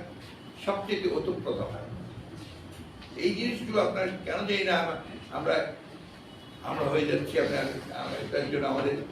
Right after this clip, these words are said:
দেশেরও আমরা বুদ্ধিজীবীরা আমরা কিছুটা দায়ী। আমাদের তা মনে করেন যে তারাই একমাত্র শুধু ভালো চিন্তা করেন,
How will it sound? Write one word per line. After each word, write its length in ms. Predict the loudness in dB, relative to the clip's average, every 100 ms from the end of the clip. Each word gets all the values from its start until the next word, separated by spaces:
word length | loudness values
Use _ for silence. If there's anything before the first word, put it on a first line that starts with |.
| -8 -2
দেশেরও 400 | 0 4 8 8
আমরা 300 | 8 6 4
বুদ্ধিজীবীরা 580 | 2 2 4 4 6 6
আমরা 200 | 6 4
কিছুটা 420 | 0 -2 0 2
দায়ী। 240 | 2 4 2
আমাদের 300 | 2 0 -4 -6 -10 -12 -12 2
তা 280 | 6 8 8 4
মনে 100 | 2
করেন 180 | 4 4
যে 100 | 4
তারাই 480 | 6 6 8 8 6 2 -2 -6 -2
একমাত্র 460 | 0 0 -2 -2 -4
শুধু 260 | -4 -2 0 2
ভালো 260 | 2 4
চিন্তা 260 | 2 4 4
করেন, 480 | 4 0 -2 -8